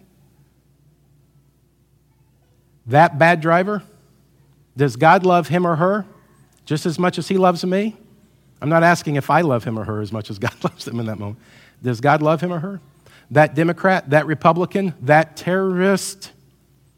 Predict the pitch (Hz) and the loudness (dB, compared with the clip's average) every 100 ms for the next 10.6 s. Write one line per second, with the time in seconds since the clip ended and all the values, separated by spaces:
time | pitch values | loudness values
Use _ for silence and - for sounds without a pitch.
0 | _ _ _ _ _ _ _ _ _ _ | _ _ _ _ _ _ _ _ _ _
1 | - 127 110 135 147 143 139 139 151 - | -10 -8 0 2 2 0 0 2 0 -6
2 | - 127 139 135 135 120 123 127 156 151 | -6 -4 -4 -4 -4 -6 -8 -8 -10 -8
3 | 175 - _ _ _ _ _ _ _ _ | -10 -14 _ _ _ _ _ _ _ _
4 | _ _ _ _ _ - 123 123 147 147 | _ _ _ _ _ -6 -2 2 0 0
5 | 147 143 131 135 - 117 - 131 131 151 | -2 -2 -4 -6 -6 -10 -6 -6 -4 -6
6 | 139 117 117 110 123 131 - 151 147 _ | -6 -6 -8 -6 -6 -6 -10 -12 -12 _
7 | _ _ _ 123 135 143 135 - _ _ | _ _ _ -4 -2 -4 -8 -20 _ _
8 | _ _ _ _ _ - 120 110 - - | _ _ _ _ _ -8 -6 -8 -10 -6
9 | 131 131 127 120 110 104 _ _ _ _ | -4 -2 -4 -6 -8 -14 _ _ _ _
10 | 92 92 - - - | -12 -12 -12 -20 -20